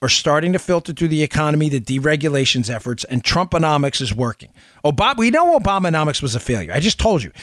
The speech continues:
He is the first president in modern U S history to never reach a growth mark, three percent annually, that every president before him did.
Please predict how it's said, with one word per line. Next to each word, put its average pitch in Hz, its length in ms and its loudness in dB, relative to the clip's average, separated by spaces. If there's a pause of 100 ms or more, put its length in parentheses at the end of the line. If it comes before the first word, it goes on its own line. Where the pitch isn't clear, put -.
(140)
He 185 120 2
is 170 80 0
the 180 80 -2
first 226 300 -2
president 190 340 0
in 151 60 0
modern 180 240 2
U 175 120 2
S 165 140 0
history 139 320 -2 (240)
to 170 80 2
never 202 340 2
reach 196 320 2
a 165 60 -2
growth 151 380 0
mark, 196 320 0
three 170 180 0
percent 165 480 0
annually, 190 500 0 (220)
that 180 140 0
every 214 320 0
president 190 420 0
before 165 260 0
him 160 100 0
did. 143 180 -4